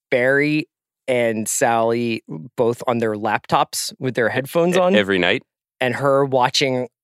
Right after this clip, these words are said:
Speaker 1: her nemesis's show and watch
Speaker 2: Yeah.
Speaker 1: her, like, go to the White House and become this huge star, Darcy Carden, and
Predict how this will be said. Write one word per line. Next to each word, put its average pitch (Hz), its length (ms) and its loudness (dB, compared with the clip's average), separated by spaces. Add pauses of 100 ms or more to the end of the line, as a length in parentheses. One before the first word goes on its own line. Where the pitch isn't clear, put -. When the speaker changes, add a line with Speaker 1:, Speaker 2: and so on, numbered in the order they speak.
(120)
Speaker 1:
her 120 540 -2 (140)
nemesis's 120 720 -2 (260)
show 117 440 0
and 110 180 -2
watch 110 220 -2
Speaker 2:
Yeah. 127 80 -2
Speaker 1:
her, 117 120 0
like, 110 240 -4
go 120 120 -2
to 113 60 -2
the 113 80 -2
White 110 280 -4
House 107 400 -2
and 107 200 -6
become 110 300 -4
this 104 180 -4
huge 107 380 -6
star, 110 440 0 (260)
Darcy 110 220 -2
Carden, 113 360 -2 (580)
and 117 240 -2